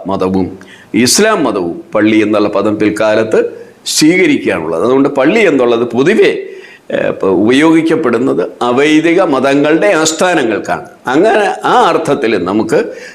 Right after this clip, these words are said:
ജൈനമതത്തിൻ്റെ സ്വാധീനം തള്ളിക്കളയാനാവില്ല. ബുദ്ധമത ബിംബങ്ങൾ കിട്ടിയതുകൊണ്ട് ബുദ്ധമത സങ്കല്പത്തിൽ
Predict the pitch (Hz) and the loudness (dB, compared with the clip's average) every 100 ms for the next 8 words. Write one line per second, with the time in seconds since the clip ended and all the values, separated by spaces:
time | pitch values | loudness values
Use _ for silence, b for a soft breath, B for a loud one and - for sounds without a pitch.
0 | B 107 110 123 127 113 117 - 139 233 | B 0 2 2 2 0 -2 -2 0 2
1 | 226 104 101 - 101 92 95 - B B | 2 0 0 0 0 -2 -6 -12 B B
2 | - 104 113 110 117 117 117 117 120 127 | -2 0 0 0 0 2 0 0 2 2
3 | 185 - B B 131 139 165 160 160 156 | 0 -4 B B -2 0 0 2 2 2
4 | 160 226 240 208 151 - 139 127 127 117 | 2 2 4 2 2 0 0 2 2 2
5 | 113 120 B B 107 123 123 135 135 160 | 0 -4 B B -4 -2 0 0 2 2
6 | - - - 127 120 127 123 113 120 | 0 -4 -4 -2 0 0 -2 -2 0